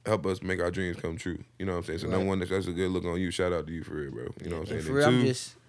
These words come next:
Speaker 2: um, I'm
Speaker 1: Oh,
Speaker 2: cut you
Speaker 1: okay.
Speaker 2: off.
Speaker 1: Um, and two, I wanna say shout out to what you're doing as far as the tour, 'cause at the end of the day, it was a lot of topics we touched on today. Like I said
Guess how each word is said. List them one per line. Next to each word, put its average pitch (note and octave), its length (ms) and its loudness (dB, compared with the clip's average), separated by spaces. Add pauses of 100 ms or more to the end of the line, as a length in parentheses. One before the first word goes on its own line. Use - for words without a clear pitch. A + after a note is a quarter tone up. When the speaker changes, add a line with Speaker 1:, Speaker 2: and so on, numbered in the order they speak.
(240)
Speaker 2:
um, A2+ 180 -4
I'm G#2+ 240 -2
Speaker 1:
Oh, A#2+ 180 6
Speaker 2:
cut G#2+ 160 2
you - 60 -2
Speaker 1:
okay. A#2 80 -2 (240)
Speaker 2:
off. G#2 60 0
Speaker 1:
Um, G2+ 140 4
and F2+ 140 -2
two, D3 240 6 (240)
I - 40 -4
wanna G#2 220 4
say G#2 280 4
shout G#2 240 4
out F#2 40 -2
to F#2 80 -2
what G2 120 0
you're G2+ 100 -6
doing G2 260 2
as F2+ 80 -4
far F#2+ 180 2
as D#2+ 60 -2
the D#2 80 -8
tour, G#2+ 260 2
'cause G2 140 -10
at F2 120 -2
the G2 60 -2
end G2 100 0
of F#2 40 -4
the F#2 60 -4
day, G2 400 0 (840)
it - 80 -2
was F#2 100 0
a D#2+ 40 -2
lot F#2 200 4
of F2 60 -2
topics G2+ 240 4
we F2+ 80 -2
touched F#2+ 220 2
on F#2 320 0
today. F2+ 340 2
Like D#2+ 180 -2
I D#2+ 60 0
said E2+ 420 0